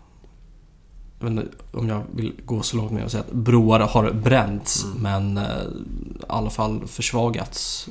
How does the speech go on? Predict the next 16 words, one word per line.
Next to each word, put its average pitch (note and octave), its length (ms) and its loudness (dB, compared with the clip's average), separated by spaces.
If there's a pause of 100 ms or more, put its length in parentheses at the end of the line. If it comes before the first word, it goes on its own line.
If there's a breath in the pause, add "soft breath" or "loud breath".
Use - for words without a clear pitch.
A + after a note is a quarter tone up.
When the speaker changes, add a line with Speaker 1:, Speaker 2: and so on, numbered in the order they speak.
Speaker 1:
eh, - 140 -8 (160)
Speaker 2:
Ja. A2+ 240 -4 (600)
Speaker 1:
rejält. - 500 -4
Speaker 2:
Ja, A2 340 -8
och G2+ 120 -8
det G#2+ 60 -4
är G#2 60 0
också G2+ 180 -4
någonstans, G#2+ 720 -4 (840)
ja, - 80 -6
liksom, G#2+ 200 -4
jävligt F#2 280 -8
mörkt A2 400 -4
att F#2+ 60 -6
behöva F#2+ 200 -8
konstatera. G#2+ 480 -6